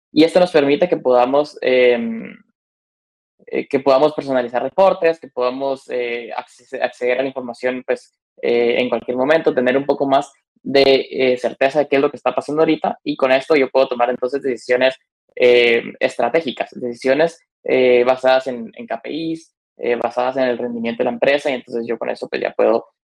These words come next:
eh, idearme una estrategia un poco más competitiva, ¿no? Em, pero ¿qué pasa? A veces llegamos hasta acá, pero,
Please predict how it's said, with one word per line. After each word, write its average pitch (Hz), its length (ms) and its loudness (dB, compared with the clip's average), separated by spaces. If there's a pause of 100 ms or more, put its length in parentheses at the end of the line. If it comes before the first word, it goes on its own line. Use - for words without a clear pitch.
(120)
eh, 117 720 2 (440)
idearme 139 480 4
una 131 120 -2
estrategia 120 460 -8
un 120 60 -12
poco - 200 -12
más 113 180 -10
competitiva, - 560 -10
¿no? 64 140 -4 (640)
Em, 127 840 2 (1300)
pero 147 220 4
¿qué 143 80 -6
pasa? 170 260 0
A - 140 -8
veces 160 380 -4
llegamos 131 400 -6
hasta - 140 -14
acá, 175 400 -4
pero, 165 280 2